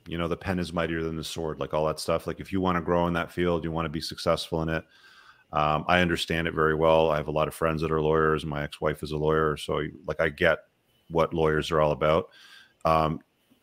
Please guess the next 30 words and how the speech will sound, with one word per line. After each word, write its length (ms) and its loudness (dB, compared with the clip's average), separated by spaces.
a 80 6
network 560 6
is 100 0
gonna 260 2
be 160 0
important 480 -4
to 140 -4
you 100 0
because 560 2
if 140 -8
you 80 2
wanna 240 6
make 240 0
partner, 500 0
you 140 0
need 160 0
to 100 -6
be 160 4
able 180 2
to 140 -8
bring 300 -2
in 120 -2
high 240 -2
value 380 0
customers. 720 -6
So 160 -4
you 140 2
have 240 2
to 80 -4
be, 500 0